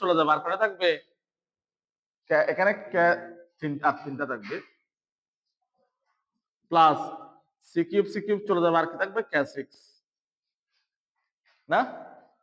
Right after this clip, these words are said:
তো তুমি যদি কাটাকাটি করো, দেখো, এই সি ছয়টাকে তিনটা দিয়ে কাটলে আর সি তিনটা থাকবে। কে ছয়টা, ছয়টা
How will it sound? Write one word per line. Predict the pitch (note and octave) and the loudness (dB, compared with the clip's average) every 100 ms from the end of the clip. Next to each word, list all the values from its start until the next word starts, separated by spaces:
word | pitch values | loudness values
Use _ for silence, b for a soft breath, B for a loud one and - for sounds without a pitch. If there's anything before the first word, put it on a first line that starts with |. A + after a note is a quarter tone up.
| _ - | _ -12
তো | E3+ | -6
তুমি | F3+ | -2
যদি | G3+ G3 | -2 2
কাটাকাটি | F#3+ F3 F3 E3+ | 4 4 2 0
করো, | F#3+ F3+ | 2 0
দেখো, | E3 C#3+ _ _ _ _ - F3 | 0 -6 _ _ _ _ -2 4
এই | F#3 F3+ - - | 4 2 -8 -14
সি | - F3 F3 | -8 -6 -2
ছয়টাকে | - G3+ G#3 F#3 G3 G#3 G3+ - | 2 2 2 0 4 4 4 -2
তিনটা | F3 E3+ F3+ | -4 0 0
দিয়ে | G3 G3+ F#3 | 2 2 2
কাটলে | F3 F#3 G3 F3 | 2 2 4 4
আর | E3+ - | 2 0
সি | E3+ E3+ | -2 -2
তিনটা | E3+ E3+ F#3+ G3+ | -4 -2 -2 -2
থাকবে। | F3+ D3+ C#3 - _ _ _ _ _ - | -4 -2 -6 -6 _ _ _ _ _ 2
কে | E3 E3 | 2 4
ছয়টা, | F#3+ F#3 F#3 | 0 0 0
ছয়টা | F#3 | 0